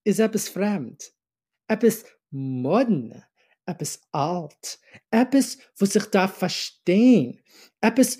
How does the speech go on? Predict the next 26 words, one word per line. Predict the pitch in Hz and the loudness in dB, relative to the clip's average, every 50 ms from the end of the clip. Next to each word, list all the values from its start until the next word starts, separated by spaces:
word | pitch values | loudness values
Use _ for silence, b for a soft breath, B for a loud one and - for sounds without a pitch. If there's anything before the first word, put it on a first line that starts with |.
| _ _ _ - | _ _ _ -2
וואס | 202 202 | 0 0
איך | 226 220 - - | 0 -2 0 0
דארף | 208 196 190 180 147 123 117 - | 0 0 0 -2 -6 -8 -10 -4
דינען, | 160 165 196 233 262 269 247 202 170 151 143 - | 2 6 8 8 10 10 10 8 6 4 2 0
עפעס, | - 233 240 302 262 - | 0 2 4 4 2 4
וואס | - 277 262 254 | 2 2 2 2
איך | 247 247 | 2 4
דארף | 247 233 233 - - | 2 2 2 2 0
געפינען. | 233 - - - - - - 214 208 240 254 277 294 269 226 160 135 135 139 - _ _ _ _ _ _ _ _ _ _ | 0 0 0 -10 -20 -4 0 4 6 8 8 8 8 6 6 4 2 -2 -6 -10 _ _ _ _ _ _ _ _ _ _
אבער | 175 170 170 - - | -6 -6 -6 -2 -2
יעצט | 214 202 202 - - - | -2 -2 -2 -4 -6 -4
פארשטיי | 175 156 - - - - 160 156 185 220 254 | -4 -4 -4 -8 -4 0 2 2 4 4 2
איך, | 254 254 - - - _ _ _ _ _ _ _ _ _ _ _ _ _ _ _ _ | 0 -2 -8 -16 -20 _ _ _ _ _ _ _ _ _ _ _ _ _ _ _ _
מיר | 165 160 170 185 202 233 262 294 294 294 285 269 262 254 262 - _ _ _ _ | -6 -2 2 4 6 8 8 8 8 8 8 6 6 4 2 -4 _ _ _ _
מאכן | 185 180 185 185 190 208 226 254 269 277 269 254 - - 185 160 143 147 143 135 - _ _ _ - | -4 -2 2 2 2 4 4 2 2 2 2 0 0 -4 -4 -4 -4 -6 -8 -10 -14 _ _ _ -8
יידיש, | 143 139 151 156 135 - 135 127 - - - - - - _ _ _ _ _ _ _ _ _ | -4 0 0 0 0 -2 -6 -10 -10 -14 -16 -16 -16 -18 _ _ _ _ _ _ _ _ _
מיר | 170 170 196 214 233 226 | -2 2 4 4 4 4
שאפן | 226 - - - - - 226 226 240 254 262 254 - - 220 214 196 175 160 - _ _ _ _ - | 2 -2 -4 -4 -2 -2 0 2 2 2 2 0 -2 -2 0 0 0 0 -2 -6 _ _ _ _ -12
יידיש, | 139 147 160 156 143 127 127 - - b b b b b b b | -8 -4 -2 -2 -2 -2 -6 -8 -8 b b b b b b b
מיר | 165 180 220 233 233 226 233 - - _ - - - | 2 4 6 6 6 4 4 -2 -10 _ -20 -8 0
פארמירן | 240 254 254 254 247 247 240 233 240 240 247 262 285 302 320 320 302 277 254 226 208 | 4 6 6 8 6 6 4 4 4 6 6 6 8 8 6 6 6 6 6 6 6
יידיש | 202 226 226 247 240 - - | 6 4 4 2 0 0 0
און | 208 233 214 220 | 2 4 4 4
מיר | 233 226 208 | 4 2 0
קענען | 220 - 233 247 247 233 | -2 -4 0 2 2 2
טראנספארמירן | 233 - - - 214 214 233 247 262 269 254 - - - - 208 196 180 170 165 160 135 131 117 | 0 -2 -6 -2 -2 0 2 4 4 4 2 2 -4 -2 0 2 2 2 2 0 0 -2 -2 -4